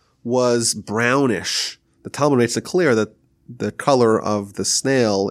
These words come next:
is blue. So he tried to suggest other animals maybe, but regardless, that was the kind of the state of the Tcheles for many decades. Some people followed the opinion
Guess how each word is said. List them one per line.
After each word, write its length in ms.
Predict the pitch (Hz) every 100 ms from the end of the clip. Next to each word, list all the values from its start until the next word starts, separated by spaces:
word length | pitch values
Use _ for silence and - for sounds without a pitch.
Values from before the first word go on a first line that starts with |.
| -
is 360 | 101 98 101 -
blue. 720 | - 104 104 123 117 98 110 _ _ _ _
So 180 | - 170
he 300 | 220 262 247
tried 280 | - 196 185
to 60 |
suggest 560 | 147 135 117 135 127 - _ -
other 580 | 190 185 185 175 175 151
animals 460 | 160 156 143 123
maybe, 680 | 139 139 135 127 127 120 120 _ _ _ _ _ _ _
but 320 | 131 139 135 113
regardless, 1000 | 131 123 143 156 131 123 120 - - - _ _ -
that 320 | 113 127 -
was 400 | 120 117 110 -
the 100 | 113
kind 220 | - 127
of 60 | 98
the 60 |
state 580 | - - - 120 107 - -
of 280 | 117 113 101
the 80 | 107
Tcheles 460 | - 135 113 104
for 80 | -
many 160 | 101 98
decades. 640 | 95 98 92 90 - - _ _ _
Some 320 | - - 131
people 280 | 123 156 131
followed 380 | 123 131 117 113
the 60 | 104
opinion 560 | - 143 120 110 101